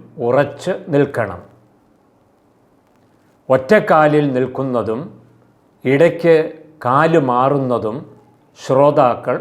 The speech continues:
ശ്രദ്ധിക്കും. പ്രഭാഷകനും പ്രസംഗപീഠത്തിനും ഒരേ ഉയരമാണെങ്കിൽ സദസ്സിന് പ്രസംഗകനെ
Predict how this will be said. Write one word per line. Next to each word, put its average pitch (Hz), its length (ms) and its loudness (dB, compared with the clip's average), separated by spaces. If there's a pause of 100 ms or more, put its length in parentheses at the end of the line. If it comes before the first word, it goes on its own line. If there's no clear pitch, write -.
(140)
ശ്രദ്ധിക്കും. 123 560 -6 (1600)
പ്രഭാഷകനും 175 880 2 (340)
പ്രസംഗപീഠത്തിനും 135 1080 0 (260)
ഒരേ 156 240 4 (200)
ഉയരമാണെങ്കിൽ 113 800 0 (1500)
സദസ്സിന് 180 800 2
പ്രസംഗകനെ 156 720 2